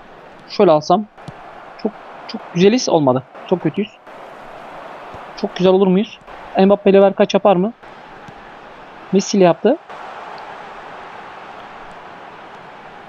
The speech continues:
Elimden geldiğince şeyle oynamaya çalışıyorum. Kendim manuel defans yapmaya çalışıyorum. Raki şey yapmaya çalışmıyorum.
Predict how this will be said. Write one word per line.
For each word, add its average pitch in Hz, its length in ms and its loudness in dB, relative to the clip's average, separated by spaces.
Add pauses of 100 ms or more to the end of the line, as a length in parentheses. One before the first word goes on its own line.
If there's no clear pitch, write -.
(260)
Elimden 233 320 6
geldiğince 285 420 4
şeyle 269 260 4
oynamaya 262 260 4
çalışıyorum. 247 440 2 (160)
Kendim 202 260 4
manuel 214 360 6
defans 202 280 2
yapmaya 165 240 2
çalışıyorum. 180 400 2 (1000)
Raki 160 260 0
şey 190 140 4
yapmaya 196 340 4
çalışmıyorum. 190 520 0